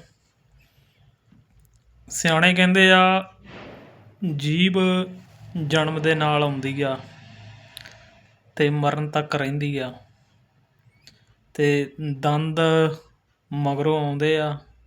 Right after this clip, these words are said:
ਤੇ ਪਹਿਲਾਂ ਚੱਲ ਜਾਂਦੇ ਆ। ਤੇ ਜ਼ਿੰਦਗੀ ਦੇ ਵਿੱਚ ਹਮੇਸ਼ਾ ਜੀਭ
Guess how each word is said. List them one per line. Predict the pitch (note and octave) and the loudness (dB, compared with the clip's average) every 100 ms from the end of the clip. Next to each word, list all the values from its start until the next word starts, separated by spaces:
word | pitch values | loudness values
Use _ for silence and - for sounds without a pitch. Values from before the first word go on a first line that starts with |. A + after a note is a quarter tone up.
| _ _ _ _ _ - | _ _ _ _ _ -14
ਤੇ | |
ਪਹਿਲਾਂ | C3 - _ D3+ D3+ E3 | -14 -16 _ -4 -2 -2
ਚੱਲ | D3+ C3 C3 | -4 -6 -6
ਜਾਂਦੇ | C#3+ C3+ B2+ B2+ | -6 -6 -10 -12
ਆ। | B2 - _ _ _ _ _ _ _ _ _ _ _ _ _ _ _ _ _ _ | -14 -20 _ _ _ _ _ _ _ _ _ _ _ _ _ _ _ _ _ _
ਤੇ | C3+ B2+ A#2+ | -16 -14 -6
ਜ਼ਿੰਦਗੀ | D3 D3 D3+ F#3 G3+ | -2 -2 0 0 2
ਦੇ | G3+ | 2
ਵਿੱਚ | G3 F#3+ - F#3+ F#3+ F#3+ F#3 - - _ _ _ _ _ _ _ _ - - F3 | 0 0 2 4 4 2 0 -8 -20 _ _ _ _ _ _ _ _ -20 -8 -4
ਹਮੇਸ਼ਾ | E3+ D#3 D3+ E3 | 0 0 0 -2
ਜੀਭ | D#3 C#3+ D#3 | -2 -2 -2